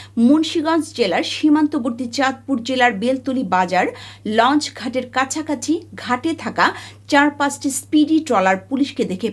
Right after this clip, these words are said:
পালিয়ে যায়। পরবর্তীতে বেলতলি ঘাট হতে সেই এলাকায় আধিপত্য বিস্তারকারী ডাকাত গ্রুপের আনুমানিক পঞ্চাশ থেকে ষাট জনের একটি সশস্ত্র দল পুলিশের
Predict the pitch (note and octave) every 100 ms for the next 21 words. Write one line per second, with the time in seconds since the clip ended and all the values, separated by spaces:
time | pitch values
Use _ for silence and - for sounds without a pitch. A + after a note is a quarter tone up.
0 | - G3+ G3+ E3 D3 - - - - D#4
1 | G#4 A4+ A4+ G#4+ G#4 C4+ F#3+ C4+ D4 F4
2 | D#4+ B3 - C#4 C#4+ C#4+ - C4 - B3+
3 | A#3+ - A#3+ D#4 D#4 D#3 A4+ - A3 C#4
4 | C#4+ C#4+ C#4 C4 G3+ C4+ - D4 C#4+ C#4
5 | B3+ F#3 F#3+ B3 A#3 - F#3+ F#3+ - -
6 | - - A#3 C#4+ E4 E4 E4 D#4 - -
7 | D#4 E4 F#4+ F4+ - D#4+ E4 - C4+ C4+
8 | A#3 C#4 C#4 - F#3 F3+ F#3+ - - -
9 | - C#4+ C#4+ - F4+ - E4 B3 G3+ G3
10 | G#3+ A4 - - - - C4 B3 C4